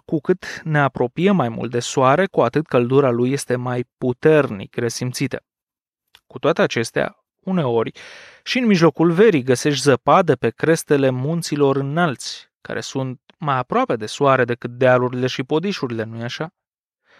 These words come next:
Vedeți, deci, că lumea noastră este plină de paradoxuri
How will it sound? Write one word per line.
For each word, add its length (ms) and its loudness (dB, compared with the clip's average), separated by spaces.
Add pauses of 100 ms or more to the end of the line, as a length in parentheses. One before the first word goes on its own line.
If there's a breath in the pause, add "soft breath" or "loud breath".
(580 soft breath)
Vedeți, 360 4
deci, 320 2
că 140 2
lumea 400 2
noastră 400 -2
este 440 -4
plină 280 -6
de 120 -4
paradoxuri 680 -6